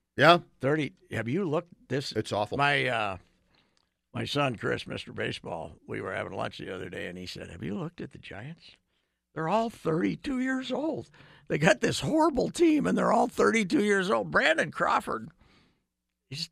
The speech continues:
Speaker 2: like thirty-two or three. I thought, I thought he was twenty-eight or something, the shortstop.
Speaker 1: Mm-hmm.
Speaker 2: They got all these guys, all these position players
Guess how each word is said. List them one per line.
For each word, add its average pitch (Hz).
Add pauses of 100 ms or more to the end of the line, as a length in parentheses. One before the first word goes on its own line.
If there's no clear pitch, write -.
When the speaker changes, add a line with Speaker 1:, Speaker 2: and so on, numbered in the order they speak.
(120)
Speaker 2:
like 135
thirty-two 233
or 165
three. 170
I 139
thought, -
I 139
thought -
he 123
was 104
twenty-eight -
or 98
something, 101
the 101
shortstop. 156 (160)
Speaker 1:
Mm-hmm. 98
Speaker 2:
They 170
got 202
all 175
these 214
guys, 165 (600)
all 175
these 214
position 139
players 101